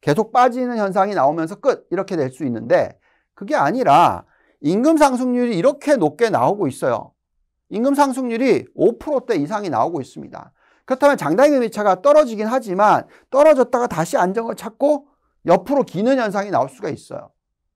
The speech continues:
왜? 경제 성장률이 이익 증가, 이 임금 증가율만큼의 수준에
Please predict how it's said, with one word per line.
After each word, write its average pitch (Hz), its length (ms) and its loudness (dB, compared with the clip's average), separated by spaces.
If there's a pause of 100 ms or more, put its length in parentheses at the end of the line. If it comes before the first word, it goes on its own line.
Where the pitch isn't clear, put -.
(120)
왜? 180 280 0
경제 214 260 0
성장률이 240 720 2 (360)
이익 269 400 2
증가, 226 320 2
이 208 500 -6 (140)
임금 277 400 -2
증가율만큼의 233 1500 0
수준에 247 720 -2